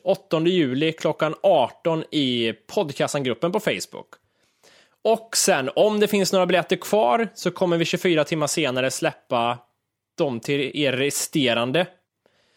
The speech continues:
Ni som är med i Podcassan men inte har gått med i Facebookgruppen, gör så att ni hör av er till podcassan at gmail punkt com,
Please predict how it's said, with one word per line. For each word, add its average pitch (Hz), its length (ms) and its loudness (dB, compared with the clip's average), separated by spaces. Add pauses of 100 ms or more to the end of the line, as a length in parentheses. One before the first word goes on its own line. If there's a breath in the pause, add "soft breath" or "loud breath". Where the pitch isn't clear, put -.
(360)
Ni 233 240 2
som 226 200 2
är 220 40 2
med 233 160 2
i 240 40 0
Podcassan 180 800 0
men 170 140 2 (100)
inte 196 360 0
har 214 60 2
gått 202 120 0
med 185 140 2
i 156 40 0
Facebookgruppen, 180 960 -2
gör 190 360 2
så 202 180 0
att 160 120 -2
ni 180 120 0
hör 180 100 2
av 156 220 2
er 147 40 0
till 156 220 -2
podcassan 165 840 -2
at 151 180 -4
gmail 139 640 0
punkt 135 440 -6
com, 127 380 -2